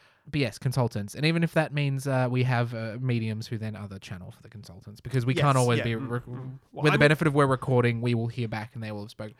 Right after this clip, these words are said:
Speaker 1: It's really, we don't have that all the time. We can't
Speaker 2: No.
Speaker 1: record
Speaker 2: Mm.
Speaker 1: everything.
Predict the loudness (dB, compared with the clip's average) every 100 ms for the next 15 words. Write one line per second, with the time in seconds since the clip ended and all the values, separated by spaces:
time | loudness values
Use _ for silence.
0 | -20 -20 _ _ -10 -10 -10 -10 -6 -6
1 | -6 -10 -12 -12 -14 -16 -14 -6 -2 -2
2 | -2 -8 -8 -10 -14 -14 -18